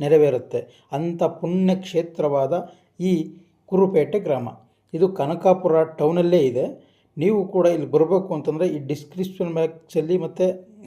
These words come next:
ಆ, ಈ ಸ್ಕ್ರೀನ್ ಮೇಲೆ ಬರ್ತಾ ಇರುವಂಥ ನಂಬರ್ಗೆ ಫೋನ್ ಮಾಡಿಕೊಂಡು ಕೂಡ ನೀವು ಬರ್ಬೋದು. ಆದರೆ ಇಲ್ಲಿ ಏನಪ್ಪ ಅಂತ ವಿಶೇಷತೆ ಅಂತಂದರೆ,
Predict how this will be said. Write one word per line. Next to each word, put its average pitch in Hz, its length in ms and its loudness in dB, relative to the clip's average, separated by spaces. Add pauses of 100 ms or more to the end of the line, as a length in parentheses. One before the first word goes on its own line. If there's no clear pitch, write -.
ಆ, 143 240 -2
ಈ 147 260 -4
ಸ್ಕ್ರೀನ್ 180 260 -2
ಮೇಲೆ 185 120 6
ಬರ್ತಾ 160 220 0
ಇರುವಂಥ 160 240 -2
ನಂಬರ್ಗೆ 160 500 -4
ಫೋನ್ 190 200 2
ಮಾಡಿಕೊಂಡು 156 360 -2
ಕೂಡ 160 160 -6
ನೀವು - 460 -6
ಬರ್ಬೋದು. 143 540 2
ಆದರೆ 160 760 2
ಇಲ್ಲಿ 233 680 -2
ಏನಪ್ಪ 220 380 4
ಅಂತ 185 280 0
ವಿಶೇಷತೆ 175 720 2
ಅಂತಂದರೆ, 160 720 -4